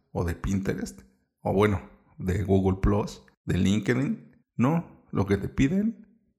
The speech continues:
es un correo electrónico y un número de contacto. Bueno, y toda la información que te solicitan. Pero siempre, siempre te van a pedir un correo electrónico, porque ahí es donde llegan las cosas importantes.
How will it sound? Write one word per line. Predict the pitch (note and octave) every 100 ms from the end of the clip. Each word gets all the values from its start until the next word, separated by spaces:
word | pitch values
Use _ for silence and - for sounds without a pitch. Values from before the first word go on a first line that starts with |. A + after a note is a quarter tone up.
| -
es | G2 -
un | G2+
correo | G2+ G2+ G2+
electrónico | A2 - D3 D#3+ - F3+ - -
y | - G#2 G#2
un | G#2 G#2+
número | G#2 G#2+ G2+
de | F#2 F2
contacto. | F2+ F2 D2 - - - _ -
Bueno, | B2+ A2 F#2+ - - -
y | G2
toda | - F#2 G2+
la | G2+
información | F#2+ - F#2+ F#2 - F#2+
que | F#2+
te | F#2+
solicitan. | F#2+ F#2+ G2 B2 - F#2 - _ _
Pero | G2+ F#2+ F#2+
siempre, | - B2+ C#3+ - C#4
siempre | - - B2+ C#3+ - - - _ -
te | F#2+
van | G2+ G#2+
a | G#2+
pedir | G2 G2+
un | G2 F#2+
correo | F#2+ F#2+ F#2
electrónico, | F#2 - F#2+ F#2 - - -
porque | G#2 F#2+ G2 G#2
ahí | G#2 A#2+ C#3 -
es | F#2+
donde | F#2+ G2 F#2+
llegan | F#2 G2 G2 G#2+
las | G#2 -
cosas | - F2 F2+
importantes. | G2 G2 - - B2 C#3 - -